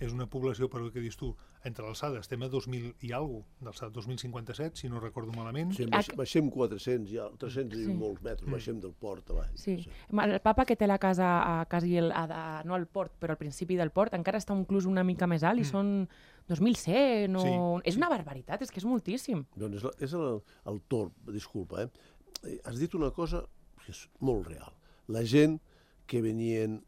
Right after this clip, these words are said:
Speaker 2: al Pas, eh, els ariégeois, els dels voltants, fins i tot Toulouse, Perpignan, perquè hi
Speaker 3: Mhm.
Speaker 2: havia un diferencial amb dos o tres o quatre o cinc productes, sobretot en aquells temps que en raonem.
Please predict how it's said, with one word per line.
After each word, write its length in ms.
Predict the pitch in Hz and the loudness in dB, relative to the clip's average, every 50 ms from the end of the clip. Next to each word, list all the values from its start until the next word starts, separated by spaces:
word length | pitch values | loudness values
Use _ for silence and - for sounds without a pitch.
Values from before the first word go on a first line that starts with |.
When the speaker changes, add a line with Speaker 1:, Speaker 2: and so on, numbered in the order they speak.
| _ - | _ -14
Speaker 2:
al 180 | 104 90 71 67 | -12 -12 -12 -10
Pas, 480 | - - 101 101 107 135 135 - - - - | -6 -2 0 0 0 -2 -4 -8 -12 -10 -6
eh, 320 | 101 98 90 92 92 - - - - - _ _ - | -4 -4 -4 -4 -6 -8 -10 -16 -20 -20 _ _ -8
els 180 | 98 92 90 104 | -8 -6 -4 -4
ariégeois, 680 | 95 92 101 98 95 92 104 120 131 139 156 180 - - 104 | -2 -2 -2 -2 -2 -2 0 0 0 2 0 -2 -4 -8 -10
els 100 | 101 95 | -8 -4
dels 200 | 110 104 92 85 | -4 -4 -4 -4
voltants, 420 | 107 107 107 - 123 113 123 120 | -4 -6 -4 -2 -2 -4 -4 -4
fins 240 | - - 80 - - | -8 -12 -18 -16 -14
i 60 | 87 73 | -14 -12
tot 160 | - 82 78 - | -12 -12 -12 -8
Toulouse, 480 | - 180 254 247 165 135 107 123 139 - | -6 -4 -2 -2 -2 -2 -2 -2 -4 -6
Perpignan, 560 | - 87 - - - 127 123 113 101 107 117 - | -6 -12 -16 -14 -12 -8 -6 -4 -4 -4 -6 -6
perquè 280 | - - - - 98 95 | -8 -8 -6 -4 -4 -2
hi 60 | 85 | 0
Speaker 3:
Mhm. 80 | 87 87 | 0 0
Speaker 2:
havia 320 | - 123 131 131 131 - - - - - - - - - | 0 2 4 4 4 2 0 -6 -20 -20 -20 -16 -6 0
un 180 | 165 180 196 180 | 0 2 2 2
diferencial 920 | 165 160 - - 131 123 120 117 110 - - - 143 131 127 127 143 170 - - | 0 -2 0 0 2 2 2 0 -2 -4 -4 -2 0 2 2 2 0 -2 -6 -10
amb 240 | - 113 110 110 101 | -10 -8 -8 -6 -4
dos 240 | 101 113 117 107 101 | -2 0 0 0 -2
o 60 | 104 | -2
tres 240 | - 120 117 107 92 | -2 -2 0 0 -2
o 80 | 101 92 | -4 -6
quatre 340 | - - 107 107 101 98 | -2 -2 0 0 0 -2
o 40 | 90 - | -6 -6
cinc 280 | - 120 107 104 90 | -6 -6 -6 -6 -6
productes, 520 | - 92 92 101 117 110 - - 117 113 - | -8 -8 -6 -4 -4 -4 -6 -8 -8 -6 -2
sobretot 400 | - 135 123 135 135 - 190 - 196 | 0 2 4 4 4 4 4 4 4
en 80 | 175 | 2
aquells 340 | 160 135 - 113 92 - - - | 0 0 -2 -6 -8 -6 -4 -2
temps 260 | 113 104 95 87 - | -2 0 -2 -2 -4
que 120 | - 98 | -6 -6
en 80 | 87 80 | -4 -4
raonem. 440 | 87 87 82 87 85 95 117 143 | -4 -4 -4 -4 -2 0 -2 -2